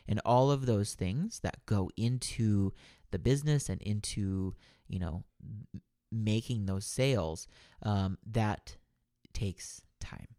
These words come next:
And there's no way around that. Even <laughs> though, even though you listen to this podcast epi-, ep-, episodes every week and you learn all about,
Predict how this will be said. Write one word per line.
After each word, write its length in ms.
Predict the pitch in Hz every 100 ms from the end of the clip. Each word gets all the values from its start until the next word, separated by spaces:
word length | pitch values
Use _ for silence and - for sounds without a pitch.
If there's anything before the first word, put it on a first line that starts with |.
| _ _ _ _ -
And 120 | 113
there's 100 | 120
no 140 | 131
way 140 | 131 143
around 280 | 143 196 143
that. 160 | - _ _ _ _ _ _ - 151
Even 300 | 175 175 165
<laughs> 20 |
though, 320 | 165 - 117 - - -
even 340 | 269 294 196 156
though 140 | 151
you 160 | 139 135
listen 380 | 127 120 117 107
to 60 |
this 220 | 98 101
podcast 560 | - - 98 - 95 -
epi-, 240 | 92 98 -
ep-, 200 | 107 -
episodes 640 | 104 95 - 98 92 - -
every 300 | 147 139 120
week 320 | 101 98 -
and 180 | 104 101
you 140 | 104
learn 280 | 104 101 98 -
all 240 | 147 151
about, 400 | 135 117 101 98